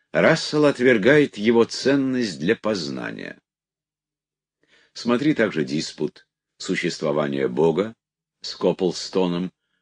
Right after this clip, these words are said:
публикуемый в настоящем издании. Метафизика или стремление постичь мыслью мир в целом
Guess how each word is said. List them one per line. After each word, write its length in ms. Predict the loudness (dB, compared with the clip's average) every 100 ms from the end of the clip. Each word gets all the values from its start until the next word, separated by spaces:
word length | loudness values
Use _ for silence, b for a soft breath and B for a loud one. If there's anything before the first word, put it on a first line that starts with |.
| _
публикуемый 880 | 0 4 2 4 4 4 2 -2 -6 -8
в 60 |
настоящем 720 | -6 -6 -6 -6 -6 -8 -8 -8
издании. 560 | -8 -10 -10 -12 -18 _ _ -20 -20 _ _ _ _ _ _ _ _ _ _ _ _ _ _ _ _ _ _ _ _ _ _ _ _ _ _ _ _ _ _ _ _ _ _ _ _ _ _ _ _
Метафизика 1000 | 0 2 6 4 4 2 0 -2 -6 -10 -12 _ _ _ _ _ _ _ _
или 240 | 4 6
стремление 880 | 4 2 4 4 6 4 4 4 2
постичь 840 | 2 0 0 -4 -4 -4 -4 -6 -4
мыслью 640 | 0 2 0 -4 -2 0
мир 320 | 2 0 0
в 160 | -6 -12
целом 640 | -4 2 2 2 -2 -8